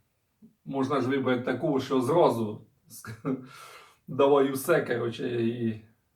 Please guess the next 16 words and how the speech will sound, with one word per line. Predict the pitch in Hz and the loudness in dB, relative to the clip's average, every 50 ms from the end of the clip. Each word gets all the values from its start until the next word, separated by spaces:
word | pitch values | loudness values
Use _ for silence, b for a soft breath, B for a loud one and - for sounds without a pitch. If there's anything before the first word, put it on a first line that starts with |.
| _ - | _ -8
і | 156 131 | -6 -4
йди. | 127 123 120 113 113 123 117 110 104 107 - _ _ _ _ _ _ _ _ _ _ _ _ _ _ _ _ _ _ _ _ _ _ _ _ _ _ _ _ _ _ _ _ _ _ _ _ _ _ _ _ _ _ _ _ _ _ _ _ _ 76 _ _ _ _ _ _ _ _ _ _ _ _ _ _ _ _ _ _ _ - | -4 -4 -4 -4 -2 -2 -2 -2 -2 -6 -14 _ _ _ _ _ _ _ _ _ _ _ _ _ _ _ _ _ _ _ _ _ _ _ _ _ _ _ _ _ _ _ _ _ _ _ _ _ _ _ _ _ _ _ _ _ _ _ _ _ -20 _ _ _ _ _ _ _ _ _ _ _ _ _ _ _ _ _ _ _ -6
Я | - 185 | -4 0
вважаю, | 175 175 - 156 156 175 170 147 135 127 | 2 2 2 2 4 4 4 4 4 2
що | 120 - 156 143 | 0 -2 -4 -2
вирішує | 135 139 147 147 156 - - - 135 127 123 123 120 117 113 107 101 101 - | 0 0 0 0 -2 -4 -4 -4 -2 -2 -2 0 0 0 0 0 -2 -4 -8
тільки, | - - 165 139 135 143 131 120 113 101 101 107 - - _ _ _ _ _ _ _ _ _ _ _ _ _ _ _ _ _ _ _ _ _ | -12 -8 -8 -6 -4 -2 -2 -2 -2 -4 -6 -10 -16 -20 _ _ _ _ _ _ _ _ _ _ _ _ _ _ _ _ _ _ _ _ _
ну, | - 135 123 123 117 110 104 104 107 - _ _ _ _ _ _ _ _ _ _ _ _ _ _ _ _ _ _ | -14 -12 -8 -6 -6 -6 -6 -8 -14 -20 _ _ _ _ _ _ _ _ _ _ _ _ _ _ _ _ _ _
що | - - 135 139 | -12 -8 -6 -4
нас | 139 139 123 110 - - | -2 -2 -2 -2 -6 -10
будуть | 117 120 127 139 131 123 120 113 110 | -12 -10 -8 -6 -4 -4 -4 -4 -4
душить. | 110 135 135 127 - - 151 131 110 - - - _ _ _ _ _ _ _ _ _ _ _ _ _ _ _ _ _ _ _ _ _ _ _ _ _ _ _ _ _ _ - | -6 -6 -6 -6 -6 -4 -4 -4 -4 -4 -8 -16 _ _ _ _ _ _ _ _ _ _ _ _ _ _ _ _ _ _ _ _ _ _ _ _ _ _ _ _ _ _ -6
Лояльний | 151 156 175 175 175 190 190 175 147 131 123 120 117 | 0 2 2 2 4 2 0 0 0 0 -2 -2 0
кандидат | 123 123 123 117 117 120 113 113 117 113 107 - | 2 2 2 2 0 -2 0 0 0 0 -2 -4
якийсь | 101 - - 110 104 101 - | -10 -12 -10 -10 -12 -12 -12
там | - 110 110 - - | -14 -14 -12 -12 -14